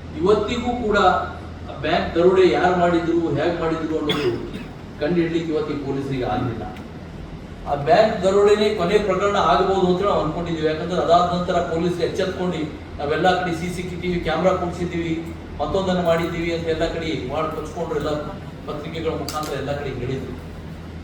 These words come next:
ಆದ್ರೆ ಅದಾದ ನಂತರ ನಮ್ಮ ಒಬ್ಬ ಮಾಜಿ ಸೈನಿಕನ ಮನೆ, ಮಗಳ ಮನೆ, ಮ-, ಮನೆಯಲ್ಲಿ ಮಗಳ ಮದುವೆ ಇದೆ.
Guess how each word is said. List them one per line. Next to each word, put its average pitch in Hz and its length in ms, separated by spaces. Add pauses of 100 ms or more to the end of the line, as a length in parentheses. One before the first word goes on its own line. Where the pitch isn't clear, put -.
(220)
ಆದ್ರೆ 170 180
ಅದಾದ 214 400
ನಂತರ 202 460 (680)
ನಮ್ಮ 165 140
ಒಬ್ಬ 170 300
ಮಾಜಿ 190 320
ಸೈನಿಕನ 180 380
ಮನೆ, 156 480 (340)
ಮಗಳ 151 220
ಮನೆ, 180 400
ಮ-, 160 420 (540)
ಮನೆಯಲ್ಲಿ 180 380
ಮಗಳ 180 200 (500)
ಮದುವೆ 202 300
ಇದೆ. 175 520